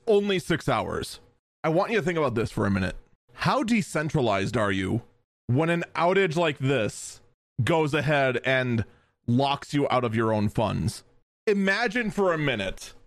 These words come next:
that your credit card wouldn't operate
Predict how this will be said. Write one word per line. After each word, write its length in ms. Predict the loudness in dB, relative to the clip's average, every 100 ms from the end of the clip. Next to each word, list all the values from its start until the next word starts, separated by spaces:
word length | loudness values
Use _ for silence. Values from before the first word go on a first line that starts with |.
| _ _ -2
that 300 | 0 0 0
your 180 | 0
credit 500 | 0 -2 0 0 -2
card 460 | 0 2 2 0 -2 -8 _ _ _ 0
wouldn't 520 | 2 2 2 -2 -8 -20 _ _ -2
operate 640 | -2 0 -2 -2 -6 -10